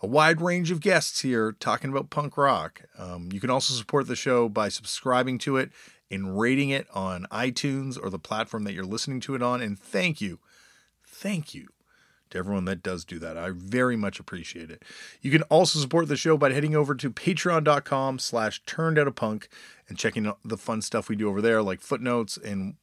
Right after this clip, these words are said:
and, uh, the other things, surprise episodes, secret episodes, all, all sorts of stuff over there. Uh, and thank you, thank you,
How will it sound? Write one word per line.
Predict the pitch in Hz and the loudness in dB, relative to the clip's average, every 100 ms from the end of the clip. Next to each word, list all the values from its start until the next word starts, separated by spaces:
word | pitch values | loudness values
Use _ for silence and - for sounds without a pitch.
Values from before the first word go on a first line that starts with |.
| _ | _
and, | 117 120 131 | -10 -8 -4
uh, | 139 135 135 135 139 _ - - _ _ | -4 -2 -4 -6 -10 _ -20 -20 _ _
the | 254 | -4
other | 302 | -2
things, | 104 87 | -2 -4
surprise | - - - 127 117 | -12 -10 2 2 4
episodes, | 123 - 131 123 | -2 -2 -4 -4
secret | - 120 120 | -8 -4 -4
episodes, | 107 123 117 110 | -4 -4 -4 -6
all, | 226 247 | -8 -6
all | - | -6
sorts | 294 285 110 | -6 -6 -6
of | |
stuff | - 98 | -4 -4
over | 90 | -2
there. | 85 80 - - - - - | -6 -10 -16 -18 -18 -20 -6
Uh, | - 101 | 0 0
and | 101 | 0
thank | - 170 151 | 2 4 4
you, | 101 85 - _ | -2 -8 -14 _
thank | - - - 110 107 202 - | -8 0 4 4 4 0 -2
you, | 269 131 | -2 -2